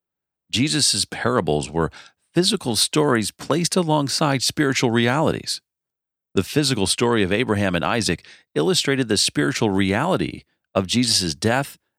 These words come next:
and resurrection on the third day. Isaac and Jesus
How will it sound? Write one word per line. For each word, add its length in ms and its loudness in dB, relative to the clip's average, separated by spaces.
and 180 -2
resurrection 680 0
on 140 -4
the 80 -8
third 320 -2
day. 420 -4
Isaac 420 0
and 140 2
Jesus 600 0